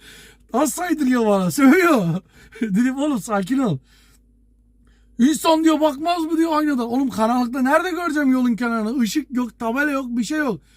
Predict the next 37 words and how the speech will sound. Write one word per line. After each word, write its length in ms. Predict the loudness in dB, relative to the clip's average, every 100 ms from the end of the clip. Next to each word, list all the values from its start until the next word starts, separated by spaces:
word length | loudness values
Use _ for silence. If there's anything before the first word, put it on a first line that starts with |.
| _ -2
Durdum 400 | 0 0 -2 -2
yola, 260 | 0 0 -2
sıfır. 420 | -4 -4 -4 -6 _ _ -4
O 120 | -4
da 80 | -2
gitmiş 320 | -4 -6 -6
tekerleğini 520 | -4 -2 -2 0 0
oraya 160 | -2 -2
ufak 300 | -4 -4 -6
su 80 |
dökmeye. 440 | -6 -4 -4 -4 -6 _ _ -8
E, 120 | -6
klima 380 | 0 0 2 0
çalışıyor, 460 | -2 -4 -2 0 0
araba 260 | -2 -4
çalışıyor. 440 | -4 -4 -4 -2 -2
Ben 180 | -4 -8 _ -4
motor 300 | -2 -2 -4
sesi 240 | -4 -4
de 120 | -2 0
duymadım. 400 | 0 0 -2 -6 _ 0
İnsan 380 | 0 2 0 0
der 140 | 0
ki, 140 | 0 0
"Ben 180 | 2
de 60 | 2
gireceğim 340 | 2 0 -2
tuvalete." 480 | -2 -4 -6 -6 -10 -12 _ -6
Ben 220 | -2 2
dönüp 220 | 2 0 -2
yatakta 360 | -4 -6 -8
sana 260 | -4 -2 -2
mı 60 |
bakacağım 340 | -2 -2 0 0
orada 220 | 0 -2
mısın 300 | -2 -2 -4
diye? 160 | -4